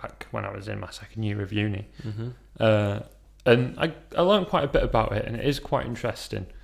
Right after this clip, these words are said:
Speaker 1: and we should, something we should do, 'cause it is like a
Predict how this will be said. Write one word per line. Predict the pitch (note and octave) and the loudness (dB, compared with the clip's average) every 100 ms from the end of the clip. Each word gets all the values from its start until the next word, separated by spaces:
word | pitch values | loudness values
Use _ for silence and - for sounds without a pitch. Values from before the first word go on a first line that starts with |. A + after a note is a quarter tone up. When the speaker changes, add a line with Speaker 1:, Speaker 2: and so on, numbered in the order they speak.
| - - - - | -20 -20 -20 -2
Speaker 1:
and | A#2 A2 G#2+ G2+ G2 - - - - - - - - - - | 2 2 0 -4 -8 -18 -20 -20 -20 -20 -20 -18 -16 -16 -10
we | - | -10
should, | - - | -10 -6
something | - F#3 F3 | -2 2 2
we | C3 | 2
should | G#2 - | -2 2
do, | D#3 | 2
'cause | - - | 2 -4
it | - | -2
is | C3+ C3 | -2 0
like | C3+ C3+ C#3 | -2 -2 -2
a | A#2+ A2 | -2 -2